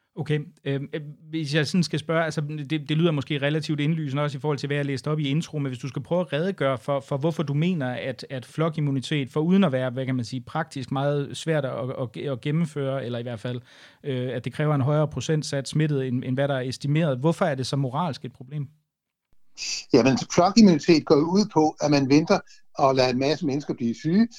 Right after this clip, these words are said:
Speaker 2: og så er der altså nogen, man taber på grund af, at de, de dør, eller de får så svær en sygdom, så de bliver lungeinvalide resten af livet, ikke? Øh, det er det, flokimmunitet går ud på, og så man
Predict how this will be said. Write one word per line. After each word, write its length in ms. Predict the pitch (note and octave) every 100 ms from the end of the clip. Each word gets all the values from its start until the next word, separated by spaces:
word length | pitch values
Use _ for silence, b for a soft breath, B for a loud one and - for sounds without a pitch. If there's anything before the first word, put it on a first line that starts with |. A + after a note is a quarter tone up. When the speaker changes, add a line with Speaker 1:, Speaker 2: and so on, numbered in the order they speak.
| B B
Speaker 2:
og 140 | - C#3
så 120 | F#3
er 40 |
der 80 | D3
altså 220 | B2+ A2
nogen, 180 | C3+ D3+
man 100 | A#2
taber 360 | - C#3+ D#3+ G3+
på 160 | E3
grund 300 | C3+ C3+ D3
af, 180 | C3 A#2+ B2 - -
at 120 | C#3 - -
de, 140 | - -
de 140 | G3+ C#3
dør, 300 | C#3+ F3+ F#3
eller 400 | F#3 C3+ B2 A#2 -
de 200 | B2+ C3 B B B - -
får 380 | D3 C3+ C3 C3 -
så 120 | C3
svær 180 | C#3+ D#3
en 80 | C#3+
sygdom, 380 | D#3+ E3 D3+ A#2+
så 140 | C3 C#3
de 180 | B2 C3+ -
bliver 140 | D3+
lungeinvalide 720 | B2 B2 E3+ D3 C3+ C3+ B2+ A#2
resten 280 | B2+ -
af 60 | C3+
livet, 320 | A2+ A#2+ C3
ikke? 140 | F3+ B B B -
Øh, 240 | D3 C#3 C3+ G3+
det 60 |
er 80 | G3
det, 140 | F#3 -
flokimmunitet 760 | E3 E3 F#3 D#3 C#3 - F3
går 60 | D#3
ud 120 | F#3 F#3
på, 200 | D#3+ -
og 120 | -
så 120 | -
man 120 | D3